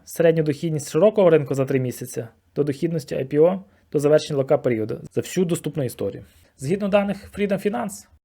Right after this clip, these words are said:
середня дохідність по I P O становила п'ятдесят дві цілих вісімдесят сім сотих відсотка. Причому вибірка досить велика — двісті шістдесят шість акцій. Тобто цифра не випадкова.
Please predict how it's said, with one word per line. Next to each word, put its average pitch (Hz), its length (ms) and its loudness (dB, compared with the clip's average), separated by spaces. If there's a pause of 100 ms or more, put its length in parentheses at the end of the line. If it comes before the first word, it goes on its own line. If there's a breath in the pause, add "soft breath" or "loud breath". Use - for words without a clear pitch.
(280)
середня 185 340 4
дохідність 185 460 -4
по 147 80 2
I 131 80 4
P 127 120 -2
O 127 60 2
становила 170 500 -2
п'ятдесят 151 480 0
дві 143 120 2
цілих 190 320 2
вісімдесят 147 460 -4
сім 143 160 -4
сотих 160 400 0 (220)
відсотка. 120 440 -6 (440 soft breath)
Причому 202 340 0
вибірка 165 360 6
досить 143 280 -4
велика — 107 360 -6 (220)
двісті 175 260 -8
шістдесят - 200 -8
шість - 260 -10
акцій. - 360 -12 (680 soft breath)
Тобто 202 240 -2
цифра 170 320 -2
не 143 160 2
випадкова. 120 580 -6